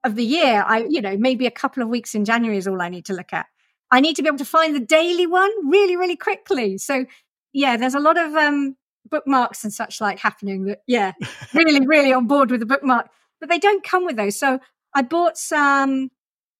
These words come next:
Speaker 1: uh, like tabs that, to stick on, which have given me problems 'cause I said the paper was so super thin.
Speaker 2: Yeah.
Speaker 1: What I didn't know was how much some of the tabs are thicker than the paper by quite a long way, and it
Speaker 2: All
Speaker 1: catches.
Speaker 2: right.
Speaker 1: And that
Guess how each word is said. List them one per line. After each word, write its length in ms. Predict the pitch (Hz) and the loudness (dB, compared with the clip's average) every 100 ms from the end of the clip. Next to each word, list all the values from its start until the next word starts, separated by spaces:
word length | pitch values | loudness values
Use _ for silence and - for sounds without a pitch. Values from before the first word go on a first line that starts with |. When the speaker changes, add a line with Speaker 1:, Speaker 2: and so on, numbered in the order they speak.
| _ - | _ -6
Speaker 1:
uh, 500 | 214 208 202 190 - - | -2 0 -2 -4 -8 -2
like 400 | 226 208 - - - _ | 2 2 -2 -16 -20 _
tabs 720 | - - 285 196 202 - - - _ _ _ | -12 -4 -2 -2 -6 -10 -12 -16 _ _ _
that, 240 | 214 - - | -6 -6 -6
to 120 | 220 | -6
stick 300 | - 214 214 | -4 -6 -2
on, 360 | 180 175 220 247 | -2 -2 -4 -2
which 260 | 240 269 - | 0 0 -2
have 120 | 247 | 0
given 260 | 302 269 | 0 4
me 80 | 269 | 2
problems 340 | - 294 233 208 | 2 0 0 -4
'cause 120 | 226 | -4
I 60 | 226 | -4
said 180 | - 254 | -4 -6
the 60 | |
paper 300 | 233 277 285 | -2 -2 -2
was 180 | 240 240 | -4 -4
so 140 | 262 233 | -2 -4
super 300 | - 269 226 | -4 -8 -10
thin. 420 | _ 226 269 381 _ _ _ | _ -4 -4 -6 _ _ _
Speaker 2:
Yeah. 140 | - 247 | -6 2
Speaker 1:
What 100 | 262 | 4
I 80 | 247 | 4
didn't 360 | 294 277 254 240 | 0 -4 -2 2
know 320 | 233 226 220 | 2 4 2
was 200 | 220 214 | 2 -2
how 540 | - 269 254 240 233 - _ _ _ | -2 2 4 4 0 -8 _ _ _
much 340 | 226 240 247 - | 0 2 2 -2
some 260 | - 285 | -2 0
of 60 | 254 | 0
the 80 | 240 | -2
tabs 680 | - - 233 190 - - - | -8 -2 0 0 -4 -12 -2
are 120 | 208 190 | 0 0
thicker 420 | - - - 247 | -2 -6 -4 -2
than 180 | 220 208 | -2 -2
the 100 | 202 | -4
paper 360 | - 285 269 208 | -6 -6 -6 -4
by 120 | 202 | -4
quite 260 | - 254 214 | 0 -2 2
a 20 | |
long 180 | 208 202 | 0 2
way, 180 | 208 | 0
and 100 | 180 | -2
it 60 | 180 - - | -10 -16 -6
Speaker 2:
All 60 | 143 | -2
Speaker 1:
catches. 160 | 160 | -2
Speaker 2:
right. 260 | 185 - - _ _ _ _ | -2 -4 -8 _ _ _ _
Speaker 1:
And 160 | 226 247 | 0 2
that 200 | 285 | 2